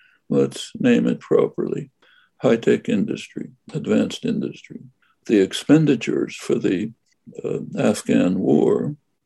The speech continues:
you know, trillions of dollars, break it down. Not much of it went to Afghanistan. Most of it stays in the country to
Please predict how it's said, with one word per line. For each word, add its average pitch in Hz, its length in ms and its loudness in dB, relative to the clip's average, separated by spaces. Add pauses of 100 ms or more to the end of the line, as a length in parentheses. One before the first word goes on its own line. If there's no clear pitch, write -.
(140)
you 151 100 -8
know, - 160 -6
trillions - 460 -2
of - 120 -8
dollars, - 520 0 (120)
break 151 260 4
it - 140 -2
down. - 520 -2 (380)
Not 226 280 0
much - 180 -4
of - 80 -8
it - 180 -4
went - 200 0
to - 140 -2
Afghanistan. - 840 -6 (400)
Most - 280 -2
of - 100 -4
it - 100 -4
stays - 520 -2 (100)
in - 160 4
the - 100 6
country - 640 -6 (580)
to - 380 2